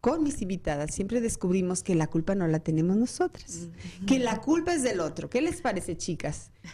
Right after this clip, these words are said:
Speaker 1: La culpa es del marido, la culpa es de la suegra. Vamos a echarle la culpa. Pero entonces Claudia me dice, "Bueno, vamos a poner un rocío para el marido." Y ella dice, "Ahorita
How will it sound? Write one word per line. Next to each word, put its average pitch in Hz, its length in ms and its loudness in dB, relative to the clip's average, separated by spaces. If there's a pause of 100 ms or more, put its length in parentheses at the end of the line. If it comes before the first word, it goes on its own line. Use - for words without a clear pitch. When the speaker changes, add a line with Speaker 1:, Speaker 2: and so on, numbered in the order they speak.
(100)
Speaker 1:
La 214 260 2
culpa 359 300 0
es 302 100 4
del 269 140 2
marido, 165 500 0
la 185 240 -2
culpa 381 340 0
es 294 80 0
de 269 80 2
la 226 140 0
suegra. 160 480 -2
Vamos 311 400 2
a - 20 0
echarle 240 300 0
la 190 120 -2
culpa. 160 360 -2
Pero 202 140 0
entonces 349 360 0
Claudia 226 320 0
me 214 120 -2
dice, 196 260 0
"Bueno, 339 580 2 (340)
vamos 392 320 2
a - 40 2
poner 233 480 0 (240)
un 277 440 2
rocío 220 1000 0
para 160 180 2
el 151 100 0
marido." 151 520 0 (920)
Y 294 160 6
ella 381 320 2
dice, 285 420 0
"Ahorita 370 540 0